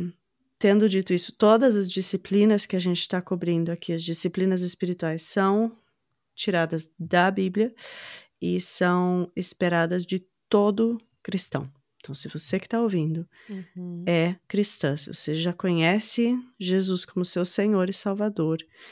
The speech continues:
Speaker 1: essas disciplinas são esperadas de você também. E hoje a gente vai falar sobre três. A primeira delas é a mordomia.
Speaker 2: Então, vamos começar.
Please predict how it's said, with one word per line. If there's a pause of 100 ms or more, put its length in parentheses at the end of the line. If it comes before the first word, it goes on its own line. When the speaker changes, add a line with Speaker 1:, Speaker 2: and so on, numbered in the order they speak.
(500)
Speaker 1:
essas
disciplinas
são (120)
esperadas
de
você
também. (580)
E (440)
hoje
a
gente
vai
falar
sobre (760)
três. (440)
A
primeira
delas
é
a
mordomia. (300)
Speaker 2:
Então,
vamos
começar.